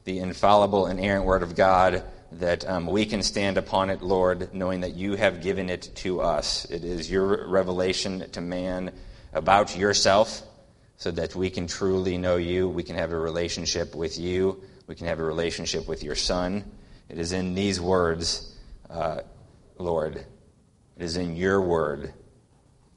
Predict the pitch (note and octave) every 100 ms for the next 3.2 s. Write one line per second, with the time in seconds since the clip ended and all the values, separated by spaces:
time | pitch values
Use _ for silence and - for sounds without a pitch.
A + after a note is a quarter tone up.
0 | _ D2 D2+ - D2+ D2 - - D#2 -
1 | - - - - - _ - _ _ _
2 | _ - D#2 D2+ C#2+ D#2 D2 C#2 - -
3 | -